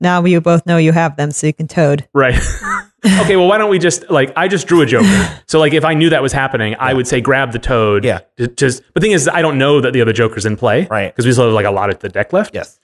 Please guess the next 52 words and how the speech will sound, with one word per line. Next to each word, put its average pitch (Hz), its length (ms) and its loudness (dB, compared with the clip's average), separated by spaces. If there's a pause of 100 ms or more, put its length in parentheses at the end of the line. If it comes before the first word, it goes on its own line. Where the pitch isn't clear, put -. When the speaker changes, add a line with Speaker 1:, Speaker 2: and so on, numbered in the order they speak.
(120)
Speaker 2:
Um, 120 300 0
but 131 100 0
let's 185 180 2
just, - 360 0
just 185 180 -2
for 180 60 -2
the 143 120 2
case 113 280 -4
of 120 120 0
play, 135 120 0
let's 175 200 0
just 190 140 -4
pretend 135 460 -2
this 123 180 -4
mattered. 98 480 -4
Speaker 3:
Mm-hmm. 123 220 -12
Speaker 2:
I - 20 -2
grabbed 165 220 0
the - 20 -2
toad 147 220 0
and - 20 -2
I 123 60 0
asked 127 240 -4
you 131 60 -4
for 127 60 -6
the 127 60 -2
joker. 101 480 -4
Speaker 3:
'Kay. 107 240 -6 (220)
Speaker 2:
And 117 100 -4
then 123 80 -2
you 127 60 0
gave 127 180 0
it 95 80 -6
to 98 80 -16
me. 95 220 -16 (180)
Speaker 3:
Yes. 92 260 -12 (240)
Speaker 2:
And 127 140 -2
now 127 480 0 (220)
the 135 80 -8
thing 185 180 0
about, 160 80 0
Speaker 3:
No. 147 360 -4
Speaker 2:
all 143 60 0
right, 123 160 -2
so 151 80 -4
now 165 140 2
I 202 60 2
have 180 180 2
both 180 260 2
Speaker 3:
<laughs> - 100 -2
Speaker 2:
jokers. 120 380 -2
Speaker 3:
Yes. 135 300 -4